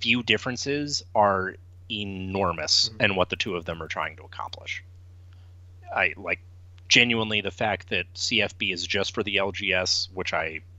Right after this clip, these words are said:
Speaker 1: harped on in the episode where we talked about the C F B marketplace. And I said, "Look, they're doing what Wizards isn't." I still think that is one of the biggest deals about that platform.
Speaker 2: Yep.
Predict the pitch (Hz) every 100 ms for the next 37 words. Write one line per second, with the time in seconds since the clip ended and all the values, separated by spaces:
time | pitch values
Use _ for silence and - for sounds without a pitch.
0 | - - 101 - 95 95 95 90 - -
1 | 95 90 90 95 - 98 92 92 - -
2 | 95 92 101 90 - - - 78 - -
3 | - - - - - 92 87 - 104 131
4 | - - - - - 107 104 113 117 113
5 | 104 110 113 117 139 127 110 - - -
6 | - - 90 - 110 104 110 95 107 101
7 | 95 98 90 87 82 101 98 - 98 90
8 | 87 82 85 78 - 76 - - 87 135